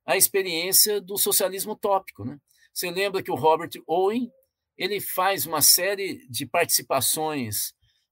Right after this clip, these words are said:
é, na empresa dele, só que ele conseguiu falir três vezes a empresa por causa da participação dos operários. É, ele tinha uma taxa de lucro média abaixo da média da superexploração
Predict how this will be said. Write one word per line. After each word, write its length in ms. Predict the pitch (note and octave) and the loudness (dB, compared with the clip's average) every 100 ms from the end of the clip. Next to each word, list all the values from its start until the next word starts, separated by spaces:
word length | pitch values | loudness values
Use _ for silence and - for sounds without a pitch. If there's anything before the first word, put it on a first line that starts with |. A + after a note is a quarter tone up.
| B2+ | -2
é, 240 | C3 B2+ | -2 0
na 140 | D#3 | -2
empresa 480 | F3+ D3 C3+ C#3 D#3 | -2 -2 2 2 2
dele, 400 | F#3 F#3 F#3 A#3+ - _ - | 0 2 2 0 -8 _ -4
só 220 | - A3 | 2 2
que 100 | - | 2
ele 100 | C4+ | -2
conseguiu 440 | - C4 A#3 G3 | 0 0 0 0
falir 300 | A3 A#3+ A3 | 0 0 0
três 340 | A#3+ A3 C#4 B3 | 0 2 4 2
vezes 260 | A3+ A#3+ | 0 2
a 60 | G#3 | 0
empresa 540 | G3 - F3 G3+ A#3 - _ | -4 -4 -2 -2 -4 -8 _
por 120 | F#3+ | -6
causa 240 | F3+ F3 F3 | 0 0 2
da 80 | |
participação 580 | F#3+ F3+ - - D#3+ F3 | 0 2 0 0 0 0
dos 140 | D3+ F3 | -2 -4
operários. 720 | - G3 D#3 D#3 G3 - - _ _ _ _ - | 0 4 6 6 2 -8 -10 _ _ _ _ -4
É, 160 | D#3+ - | -4 2
ele 180 | G3 G3 | 0 2
tinha 180 | - G3 | -4 2
uma 140 | F3 | 2
taxa 240 | F3+ D#3+ | 2 -2
de 140 | D#3+ E3+ | -2 -4
lucro 460 | D#3 D3+ D#3+ D3+ - _ - | -4 -4 -6 -8 -10 _ -2
média 460 | D3+ D#3 C#3+ D3+ | 2 2 2 0
abaixo 640 | B2+ E3+ B2+ F#3+ A3 - | 4 4 6 6 6 2
da 120 | D#3+ D#3 | 2 0
média 460 | D3 D3 C3 B2+ | 2 0 -2 -2
da 100 | B2+ | 0
superexploração 1080 | - - - F#3 - E3 D3 B2+ - B2+ B2 | 0 0 -2 -4 0 2 2 2 0 -2 -4